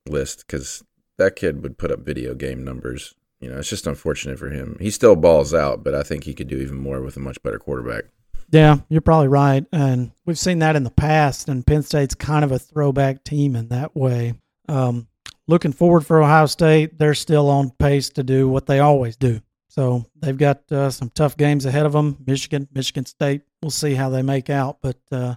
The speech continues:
Speaker 2: man, I mean, Penn State, I feel <laughs> two and three in the conference now.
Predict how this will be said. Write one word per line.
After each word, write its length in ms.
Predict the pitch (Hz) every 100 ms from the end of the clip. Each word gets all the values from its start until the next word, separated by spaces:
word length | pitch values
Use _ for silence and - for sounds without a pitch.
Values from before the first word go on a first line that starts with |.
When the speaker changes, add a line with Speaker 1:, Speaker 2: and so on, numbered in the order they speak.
| _
Speaker 2:
man, 280 | - 139 143 _
I 60 | -
mean, 160 | 139 123
Penn 240 | 160 165
State, 480 | - 165 170 170 165 _ _ -
I 60 |
feel 180 | - 226
<laughs> 640 | - - - - - _ -
two 160 | 208
and 120 | 196
three 220 | 156 175 180
in 80 |
the 80 | 165
conference 580 | 139 165 165 165 170 151
now. 440 | 170 165 165 160